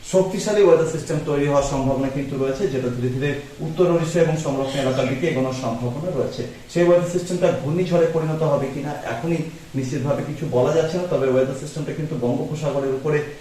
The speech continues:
থাকার জন্য বেশ কয়েকটা দিন সময় পাবে বলেই মনে হচ্ছে। প্রিয় দর্শক, এই ছিল আগামী কয়েকটি দিনে আবহাওয়ার সম্ভাব্য পরিস্থিতি। আপনার এলাকাতে আবহাওয়ার বর্তমান পরিস্থিতি কেমন রয়েছে সেটা চ্যানেলে কমেন্ট বক্সে অবশ্যই লিখে জানাবেন। তার সাথে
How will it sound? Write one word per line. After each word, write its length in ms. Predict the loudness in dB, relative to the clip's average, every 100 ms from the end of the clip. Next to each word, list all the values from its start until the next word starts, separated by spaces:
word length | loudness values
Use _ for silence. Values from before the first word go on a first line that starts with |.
| -18 -8
থাকার 320 | -2 4 4 4
জন্য 160 | 2
বেশ 240 | 4 2 2
কয়েকটা 260 | -2 -2 -4
দিন 220 | -4 -4 -6 -6
সময় 260 | -2 2 2
পাবে 220 | 2 0
বলেই 260 | 0 0 -2 -6 -16 -10 -2
মনে 160 | 2
হচ্ছে। 320 | 2 0 -2 -10 -10 0
প্রিয় 140 | 4
দর্শক, 300 | 4 4 0 -2
এই 180 | 2 2
ছিল 100 | 4
আগামী 240 | 4 4 4
কয়েকটি 260 | 2 0 -2
দিনে 140 | -2
আবহাওয়ার 440 | 0 0 0 0
সম্ভাব্য 520 | 0 -2 0 0 0 0
পরিস্থিতি। 520 | -2 -2 -4 0 2
আপনার 300 | 2 0 0
এলাকাতে 360 | 0 0 0 2
আবহাওয়ার 360 | 2 2 2 2
বর্তমান 380 | 2 0 -2 -2
পরিস্থিতি 360 | -2 -2 -6 -4
কেমন 320 | -2 0 2
রয়েছে 360 | 2 2 -2 -4 -12 -16 -8
সেটা 180 | -2 -2
চ্যানেলে 300 | 0 0 2
কমেন্ট 260 | 0 0
বক্সে 200 | -2 0
অবশ্যই 340 | 0 0 0 -2
লিখে 240 | 0 0
জানাবেন। 280 | 2 2 0
তার 100 | 0
সাথে 460 | -2 -2 0 0 -2